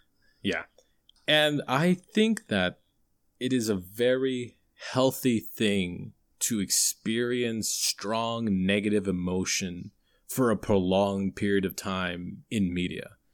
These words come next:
Uh, because you can watch a sad movie, you know, and sad movies are usually really good ones. The, some of the best movies are really sad. And that's, like, an hour, hour and a half, maybe two or three hours, and, but then it's kind of over.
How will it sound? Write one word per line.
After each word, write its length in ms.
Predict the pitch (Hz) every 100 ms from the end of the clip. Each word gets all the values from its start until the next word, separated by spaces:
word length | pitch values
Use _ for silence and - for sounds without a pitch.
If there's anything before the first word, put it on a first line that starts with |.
| _ -
Uh, 180 | 110 104
because 340 | 95 98 95
you 120 | 147 98
can 200 | 185 101
watch 280 | 95 98
a 40 | 101
sad 360 | - 101 87
movie, 580 | 101 143 127 127 120 117 -
you 140 | 104
know, 240 | 95 92
and 160 | 95 90
sad 220 | 110 101
movies 340 | 98 92 95 90
are 120 | 90
usually 320 | 92 87 92
really 260 | 90 87 87
good 160 | 107
ones. 440 | 98 92 90 90 -
The, 120 | 92
some 140 | 110
of 40 | 98
the 60 |
best 160 | 92 95
movies 220 | 90 90
are 80 | 90
really 160 | 90
sad. 400 | 90 92 90 87 - _ _ _ -
And 220 | 117 160
that's, 100 | 196
like, 140 | 180
an 80 | 127
hour, 360 | 110 113 110 113
hour 160 | 110
and 80 | 107
a 60 | 98
half, 300 | 104 104 117
maybe 160 | 113
two 240 | - - 113
or 60 |
three 200 | 101 104
hours, 380 | 98 101 101 95
and, 100 | 101
but 200 | 90 -
then 120 | 113
it's 140 | 101 -
kind 180 | 107
of 100 | 98 -
over. 460 | 98 92 90 95